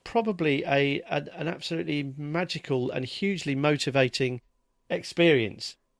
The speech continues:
Now, the reality, of course, is you mentioned Ken.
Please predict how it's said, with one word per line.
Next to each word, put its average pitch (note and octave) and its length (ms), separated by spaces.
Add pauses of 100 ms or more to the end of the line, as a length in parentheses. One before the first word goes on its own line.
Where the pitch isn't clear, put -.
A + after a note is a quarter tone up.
(320)
Now, C3+ 180
the C3+ 80
reality, E3+ 440
of G2+ 100
course, A2+ 320
is A#2+ 120
you C#3 60
mentioned C#3 360
Ken. B2 400